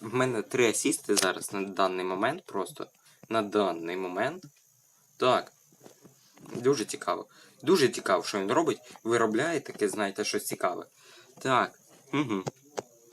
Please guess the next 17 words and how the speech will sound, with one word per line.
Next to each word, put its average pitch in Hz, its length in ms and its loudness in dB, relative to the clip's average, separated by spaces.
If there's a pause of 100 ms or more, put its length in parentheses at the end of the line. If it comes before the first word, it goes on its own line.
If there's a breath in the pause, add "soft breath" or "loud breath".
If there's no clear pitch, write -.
(1300 loud breath)
Нема 123 400 2
нікого. 110 600 0
Окей. 113 440 0 (100)
Вони 135 280 2
тут - 180 0
стоять. 117 480 2 (240)
Ми 151 200 8
з 117 80 4
голкіпером 104 520 0
дефаємо. 113 460 0 (680 loud breath)
Ага, 135 280 2
ми 143 180 4
з 131 40 2
голкіпером 107 560 0
не 117 80 2
можемо 104 380 4
дефать, 98 400 0